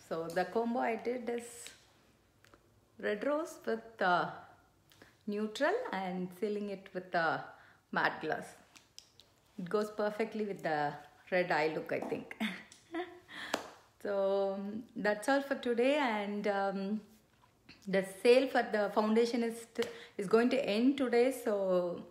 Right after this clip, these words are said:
uh, if you are looking for a color to color match, um, please send me your picture. And, uh, um, the series, uh, is going to have another, what is today?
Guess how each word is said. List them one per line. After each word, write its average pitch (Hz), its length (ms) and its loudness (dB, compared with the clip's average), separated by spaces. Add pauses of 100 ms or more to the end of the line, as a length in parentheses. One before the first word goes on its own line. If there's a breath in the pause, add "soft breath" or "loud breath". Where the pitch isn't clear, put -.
(120)
uh, 185 300 2
if 190 120 -6
you 208 60 4
are 196 80 6
looking 196 300 0
for 240 100 0
a 202 140 0
color 202 360 2 (600 loud breath)
to 247 80 4
color 196 320 8
match, 220 400 0 (160)
um, 196 460 2 (120)
please 277 240 -2
send 202 220 -2
me 208 100 -4
your 208 140 -2
picture. 240 680 -2 (120)
And, 190 520 -2
uh, 190 280 2 (360 loud breath)
um, 190 800 0 (160)
the 208 200 2
series, 269 640 -2
uh, 196 580 0 (180)
is - 400 -6
going 220 300 2
to 233 120 0
have 208 300 -2
another, 202 380 -2 (680 loud breath)
what 262 140 0
is 269 100 -4
today? 180 440 -2